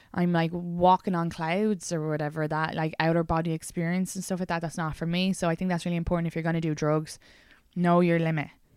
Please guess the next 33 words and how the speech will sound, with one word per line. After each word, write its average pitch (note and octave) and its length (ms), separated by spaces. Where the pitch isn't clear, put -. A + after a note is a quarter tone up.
If E3+ 140
you're G#3 160
a G#3+ 60
person G3 380
who F3 100
gets, E3 200
like, D#3+ 220
who F3 100
can F3+ 180
ten-, F#3+ 280
who F#3 120
can F3 100
get E3+ 80
a E3 40
little E3 120
defensive A#3 580
or G3 60
a - 20
little F3+ 120
paranoid A3 560
sometimes G#3+ 600
or F#3 80
whatever, F3+ 460
know A3 220
that G#3 100
there's F3+ 140
a F3+ 60
chance G3 360
that F3+ 120
those F3 240
feelings E3+ 420
will D#3+ 200
be, C#3+ 300